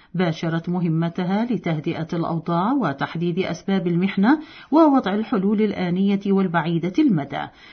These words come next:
مسترشدة بتوجيهات السيد موسى الصدر القاضية بوجوب المحافظة على تعايش الطوائف اللبنانية واعتماد الحوار لتحقيق الإصلاحات السياسية والاجتماعية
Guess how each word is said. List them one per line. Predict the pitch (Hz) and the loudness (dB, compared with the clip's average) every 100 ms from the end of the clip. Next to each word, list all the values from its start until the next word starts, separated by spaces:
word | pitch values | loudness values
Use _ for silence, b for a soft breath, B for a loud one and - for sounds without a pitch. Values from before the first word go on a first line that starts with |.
| B | B
مسترشدة | 180 233 302 294 330 330 302 302 294 226 | 0 0 0 0 0 -2 0 2 4 2
بتوجيهات | 139 151 143 165 165 208 208 | 0 -4 -2 -2 0 -2 -4
السيد | 196 180 196 196 202 | -6 -2 0 0 -2
موسى | 185 170 160 | -2 -4 -4
الصدر | 160 - 311 160 143 143 B B - | -6 -2 -2 -2 -4 -6 B B -4
القاضية | 170 135 170 147 151 151 156 208 240 269 | -4 -2 -4 -2 -2 -2 -2 0 0 2
بوجوب | 180 139 139 151 | 0 -2 -2 -2
المحافظة | 165 165 185 180 165 190 196 202 | 0 0 -2 -2 -2 -2 -2 -2
على | 220 180 170 156 | -2 0 0 0
تعايش | 151 156 151 262 277 - | -4 -4 0 0 0 0
الطوائف | 190 - 170 175 170 175 - | -4 -4 -2 -2 -2 -4 -2
اللبنانية | 160 170 285 294 208 135 123 - B B B B B | 0 2 4 4 4 0 -6 -14 B B B B B
واعتماد | 175 170 - 165 165 | -2 -2 -2 -2 0
الحوار | 156 165 165 160 185 254 | -2 -2 -2 0 0 2
لتحقيق | 269 208 143 - 175 165 | 2 2 -2 -4 -6 -4
الإصلاحات | - 175 160 156 185 175 | -6 -6 -6 -6 -6 -4
السياسية | 160 - 170 156 - 175 160 | -6 -4 -4 -4 -4 -4 -2
والاجتماعية | 165 156 165 - 165 156 233 190 180 | -4 -4 -6 -4 -2 2 4 4 0